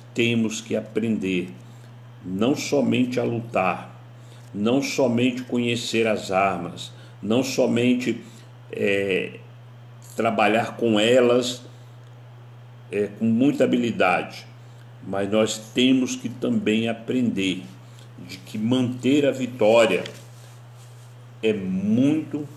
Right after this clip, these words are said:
muito, muito importante. Em Mateus capítulo dez, versículo vinte e dois, diz o seguinte,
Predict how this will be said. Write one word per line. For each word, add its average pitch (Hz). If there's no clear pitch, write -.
muito, 120
muito 107
importante. -
Em 110
Mateus 120
capítulo 120
dez, 104
versículo 110
vinte 120
e 107
dois, 98
diz 113
o 113
seguinte, 98